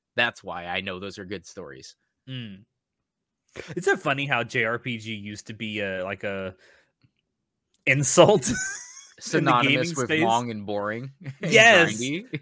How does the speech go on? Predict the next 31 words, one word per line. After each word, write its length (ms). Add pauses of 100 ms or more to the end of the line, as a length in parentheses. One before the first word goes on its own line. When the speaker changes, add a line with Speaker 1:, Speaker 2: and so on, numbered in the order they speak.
(100)
Speaker 2:
Yes, 540
it 140
very 260
Speaker 1:
<laughs> 20
Speaker 2:
much 240
used 240
to 60
be. 260
Like, 260
i-, 40
in 300
the, 140
in 100
the 120
gaming 440
space, 380
especially 460
in 100
games 340
journalism, 540
the, 200
the 140
phrase 500
J 320
R 220
P 260
G 200
used 440
to 60
just 260
mean 300